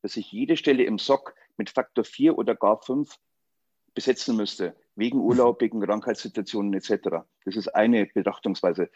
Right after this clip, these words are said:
Die zweite ist, dass selbst die besten Endpoint-Protection-Plattformen gegen Zero-Day-Attacken wie Golden Spy komplett f-,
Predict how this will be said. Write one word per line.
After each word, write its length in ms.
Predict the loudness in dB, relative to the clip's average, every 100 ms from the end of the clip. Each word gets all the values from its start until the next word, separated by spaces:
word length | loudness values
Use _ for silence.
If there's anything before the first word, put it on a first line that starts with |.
| -16 -4
Die 60 | -4
zweite 420 | 2 2 4 2
ist, 320 | 2 -2 -12 _ -20 -2
dass 160 | 0 2
selbst 240 | 0 2
die 60 | 0
besten 340 | 2 0 -2
Endpoint-Protection-Plattformen 1600 | -2 -2 -2 0 0 -2 -4 -6 -4 -4 -2 -4 -4 -4 -4 -10 _ _
gegen 240 | -10 -4 -4
Zero-Day-Attacken 1120 | 2 2 4 4 4 2 0 0 0 0 -2
wie 280 | -4 -4 -4
Golden 400 | -2 -2 -2 -6
Spy 340 | -6 0 0 -2
komplett 440 | -8 -6 -8 -10
f-, 220 | -20 -18